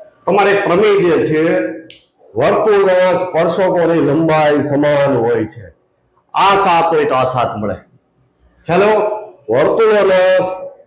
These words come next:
વર્તુળના કેટલા સ્પર્શકો મળે? બે સ્પર્શકો મળે. અને બે સ્પર્શકોની લંબાઈ સરખી હોય છે. એટલે આની લંબાઈ પણ કેટલી? સાત. એક માર્ક્સનો દાખલો. ચાલો,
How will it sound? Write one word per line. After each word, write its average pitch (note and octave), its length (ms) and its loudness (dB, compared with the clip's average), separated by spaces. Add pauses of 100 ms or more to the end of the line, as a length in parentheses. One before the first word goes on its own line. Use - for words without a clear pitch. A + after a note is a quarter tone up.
(800)
વર્તુળના F#3+ 520 2
કેટલા G#3+ 200 0
સ્પર્શકો G#3 340 -2
મળે? G3+ 440 0
બે C4 100 0
સ્પર્શકો G3+ 580 0 (100)
મળે. B2+ 160 0 (640)
અને - 140 2
બે - 160 2
સ્પર્શકોની G#3 840 0
લંબાઈ D3 360 -2 (480)
સરખી G#3 500 -2
હોય D#3 320 2
છે. C3+ 240 -2 (540)
એટલે B2+ 160 -6
આની D3 220 0
લંબાઈ C3 300 2
પણ C3 220 0
કેટલી? F#3+ 600 0
સાત. E3+ 280 0 (480)
એક E3 220 0
માર્ક્સનો D3+ 300 0
દાખલો. D#3+ 400 0 (600)
ચાલો, G#2 260 2